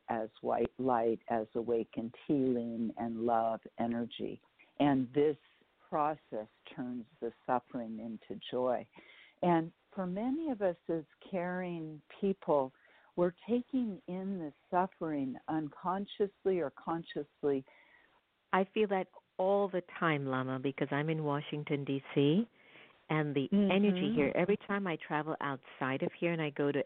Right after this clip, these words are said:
Speaker 2: anywhere else across the globe, and the minute that plane starts to hover over here, I can feel there's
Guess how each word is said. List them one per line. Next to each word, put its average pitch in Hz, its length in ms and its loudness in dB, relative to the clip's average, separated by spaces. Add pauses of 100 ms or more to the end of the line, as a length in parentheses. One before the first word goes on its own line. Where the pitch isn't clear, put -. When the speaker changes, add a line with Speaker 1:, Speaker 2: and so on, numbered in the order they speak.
Speaker 2:
anywhere 262 380 4
else 220 180 2
across 139 380 -2
the 135 80 -8
globe, 107 300 -6 (360)
and 151 160 0
the 156 40 -2
minute 190 360 2
that 151 180 2 (160)
plane 156 380 -4
starts 139 280 -4
to 135 60 -8
hover 143 500 -4
over 127 240 -2 (160)
here, 190 320 -4 (540)
I 175 100 4
can 156 280 -2 (240)
feel 208 220 4
there's 160 180 4